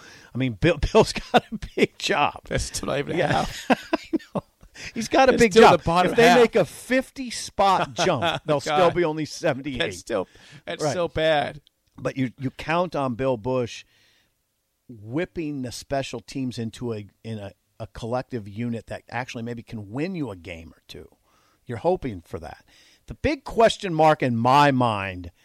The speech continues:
Speaker 1: the biggest question mark of them all, is it just the offense in general, and what's the Q B position gonna look like?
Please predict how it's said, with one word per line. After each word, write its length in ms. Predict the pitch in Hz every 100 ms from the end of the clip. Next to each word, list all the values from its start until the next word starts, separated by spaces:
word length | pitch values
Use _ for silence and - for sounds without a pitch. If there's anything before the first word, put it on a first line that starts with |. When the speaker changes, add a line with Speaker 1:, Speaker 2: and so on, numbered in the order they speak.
| _ _ _ -
Speaker 1:
the 120 | 127
biggest 520 | 90 - 190 196 -
question 400 | - 147 - 135
mark 340 | 127 123 - _
of 200 | 131 104
them 180 | 117 107
all, 260 | 104 92 92
is 200 | 87 90
it 160 | 90
just 240 | - 120 -
the 140 | 101
offense 480 | - 107 - 107 95
in 120 | 98
general, 560 | 90 98 92 90 87 85 _ _ _ -
and 180 | 101
what's 240 | 101 113 -
the 60 | 98
Q 220 | - 110
B 160 | 101
position 460 | 98 101 92 85 92
gonna 240 | 90 82
look 260 | 87 82 -
like? 420 | - - _ _